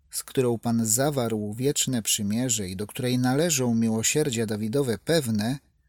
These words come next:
stanowią wszyscy ci, którzy łaknęli i pragnęli sprawiedliwości,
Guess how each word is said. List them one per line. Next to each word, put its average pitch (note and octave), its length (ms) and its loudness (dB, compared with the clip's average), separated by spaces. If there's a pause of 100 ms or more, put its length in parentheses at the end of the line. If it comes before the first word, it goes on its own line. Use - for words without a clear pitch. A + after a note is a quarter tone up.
(500)
stanowią G#2+ 600 2
wszyscy A2+ 520 2
ci, C#3+ 420 -2 (600)
którzy A2+ 240 0
łaknęli A2 800 -4
i F3+ 100 -2
pragnęli A#2+ 640 0
sprawiedliwości, C#3 1120 0